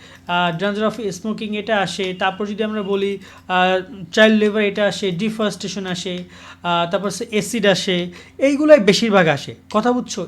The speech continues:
এইগুলাই বেশিরভাগ আসে। তারপর সাথে এখানে পপুলেশন প্রবলেম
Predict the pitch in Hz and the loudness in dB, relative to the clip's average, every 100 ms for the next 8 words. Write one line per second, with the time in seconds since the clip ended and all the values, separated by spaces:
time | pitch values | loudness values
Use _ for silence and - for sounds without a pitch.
0 | 170 233 247 208 262 269 180 180 214 202 | -4 -2 -2 -2 -2 -2 -2 -4 -4 -4
1 | 170 165 170 175 175 202 202 208 202 196 | -4 -6 -6 -8 -4 -4 -6 -8 -8 -6
2 | 202 196 - - - 240 226 233 - 208 | -8 -12 -20 -20 0 2 2 -4 -2 -6
3 | 175 208 180 190 | 0 0 0 -4